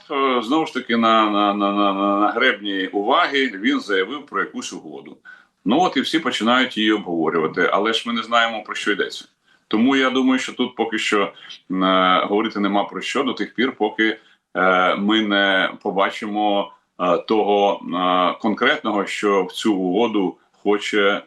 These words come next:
е, е, вписати Трамп. І чи це буде відповідати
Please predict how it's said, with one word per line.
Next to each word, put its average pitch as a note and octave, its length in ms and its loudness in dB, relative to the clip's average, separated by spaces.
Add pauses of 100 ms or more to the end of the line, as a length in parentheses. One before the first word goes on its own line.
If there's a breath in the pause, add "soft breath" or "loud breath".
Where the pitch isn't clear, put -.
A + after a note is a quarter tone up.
е, - 80 -4 (800 loud breath)
е, C2+ 300 2
вписати - 600 0
Трамп. D2+ 400 -2 (540)
І A2+ 120 2
чи G#2+ 180 -4
це A#2 220 0
буде G2+ 220 0
відповідати G2+ 800 0